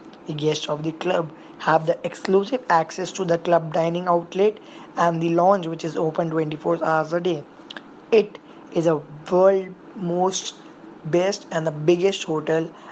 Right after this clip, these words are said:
as the famous awards function and film stars comes to stay here. It's cost around twenty-eight to thirty thousand for a night stay, but it's a worth of the cost, and the hospitality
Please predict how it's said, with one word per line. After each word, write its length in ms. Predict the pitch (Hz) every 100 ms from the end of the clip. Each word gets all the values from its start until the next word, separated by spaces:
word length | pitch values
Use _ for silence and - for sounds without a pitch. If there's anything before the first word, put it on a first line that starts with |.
| - -
as 460 | 160 156 156 160 - - -
the 160 | 175 165 - -
famous 580 | - 196 196 208 208 - - - -
awards 460 | 175 165 180 175
function 420 | - 175 170 180 -
and 180 | 180 170
film 220 | 190 175
stars 420 | - 180 175 -
comes 340 | - 185 175 -
to 140 | 196 -
stay 440 | - - - 175
here. 260 | 160 165 165 - - - -
It's 200 | 269 -
cost 360 | - 220 220 -
around 320 | 190 196 196
twenty-eight 520 | 190 180 175 214 208
to 80 | 208
thirty 400 | - - 170 196
thousand 460 | 196 180 165 160 160
for 200 | 175 175
a 60 |
night 400 | 175 170 190 - - - - - -
stay, 520 | - - 220 170 143 - - - -
but 220 | 170 165
it's 180 | 190 165
a 80 | 180
worth 380 | 160 180 185 -
of 240 | 185 - 170
the 120 | 175
cost, 460 | 170 151 151 - - - -
and 280 | - 156 165 - - -
the 120 | 190 170
hospitality 1080 | 175 170 - 170 170 175 190 208 208 214